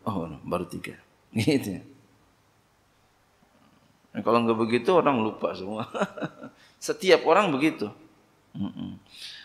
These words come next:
Tapi ketika, fa in tadzakkara ba'dal qiyami la'a sajada, maka jika dia ingat, nah, maka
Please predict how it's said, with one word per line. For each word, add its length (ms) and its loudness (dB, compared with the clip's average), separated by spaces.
Tapi 240 2
ketika, 800 8
fa 160 6
in 320 8
tadzakkara 960 10
ba'dal 560 8
qiyami 400 8
la'a 400 8
sajada, 640 4
maka 320 12
jika 320 10
dia 240 12
ingat, 400 6
nah, 240 8
maka 240 10